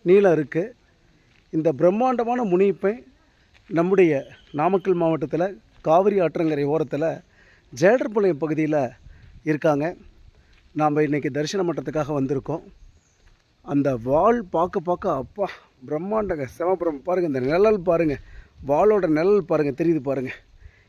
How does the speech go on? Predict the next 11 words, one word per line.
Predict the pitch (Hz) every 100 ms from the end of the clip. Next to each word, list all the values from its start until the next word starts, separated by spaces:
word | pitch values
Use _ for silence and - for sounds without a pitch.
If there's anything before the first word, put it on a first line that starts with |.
| _
எவ்வளோ | 135 165 208 214
நீளத்துக்கு | 170 185 220 185 165 117 - _ _ _
நிழல் | 139 160 214 214
மட்டுமே | 185 185 202
கிட்-, | 214 165
சுமார் | - 185 190 190
பதினஞ்சு | 165 170 190 220 196
அடிக்கு | 180 214
மேல | 190 190 180
விழுது. | 151 156 143 240 - - _ _ _ _ - -
பாருங்க, | 160 160 160 214